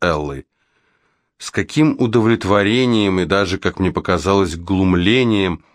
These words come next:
вложила она эти слова в свои безжалостные поганые уста. Мне захотелось шмякнуть ее по лицу сковородой, в которой лежал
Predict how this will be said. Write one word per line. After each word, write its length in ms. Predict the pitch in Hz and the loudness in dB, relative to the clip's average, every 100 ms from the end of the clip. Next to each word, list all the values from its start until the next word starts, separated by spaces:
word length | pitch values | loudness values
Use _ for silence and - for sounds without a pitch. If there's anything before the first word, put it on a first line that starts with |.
| _ - | _ -6
вложила 800 | 82 92 85 80 104 98 90 | 0 0 0 0 0 2 0
она 280 | 87 87 87 | 0 -2 -2
эти 200 | 85 90 | -4 -6
слова 560 | - - 85 87 95 92 - - _ | -8 -2 0 2 0 -2 -12 -20 _
в 60 | - | -14
свои 320 | - 92 92 | -4 0 0
безжалостные 920 | 78 95 82 76 95 90 82 - 90 | 0 -2 -2 -2 0 0 -2 -2 -2
поганые 560 | 87 90 80 85 80 85 | 0 -2 0 0 0 0
уста. 540 | 90 92 - 82 64 - _ _ _ _ _ _ | -2 -4 -6 -6 -6 -12 _ _ _ _ _ _
Мне 220 | - 131 127 | 0 2 2
захотелось 680 | 113 113 117 120 107 - - | 0 -2 2 0 0 -4 -12
шмякнуть 880 | - - 104 113 - 101 87 - - _ _ _ - | -8 0 2 2 0 -2 -2 -8 -16 _ _ _ -12
ее 320 | 87 98 110 | -2 0 2
по 160 | 104 104 | 0 0
лицу 600 | 101 98 - - 95 69 _ _ | 0 0 -4 -2 0 -2 _ _
сковородой, 880 | - - 95 92 98 92 98 73 - _ _ _ | -18 -8 -2 2 0 2 0 0 -6 _ _ _
в 100 | - | -6
которой 400 | 95 - 92 90 | -6 -2 -2 0
лежал 500 | 87 90 92 95 | 0 -2 0 0